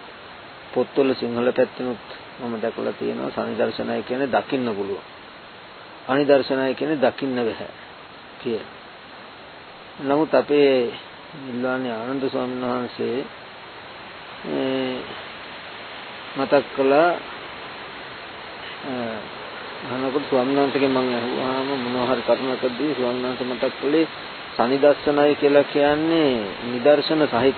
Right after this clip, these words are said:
නිදර්ශනයක් දෙන්න පුළුවන්. අනිදර්ශනං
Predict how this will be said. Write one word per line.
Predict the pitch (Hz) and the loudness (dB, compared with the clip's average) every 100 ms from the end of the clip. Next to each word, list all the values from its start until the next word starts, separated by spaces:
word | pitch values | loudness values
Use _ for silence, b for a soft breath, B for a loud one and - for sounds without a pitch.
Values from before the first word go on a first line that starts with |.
| 120 | 2
නිදර්ශනයක් | 117 120 131 143 135 120 | 2 2 2 2 0 0
දෙන්න | 107 117 123 | 0 0 -2
පුළුවන්. | 120 135 156 190 185 - - - - | 0 4 4 4 -2 -12 -12 -12 -4
අනිදර්ශනං | 127 131 143 147 - 147 151 | 2 4 6 6 6 2 2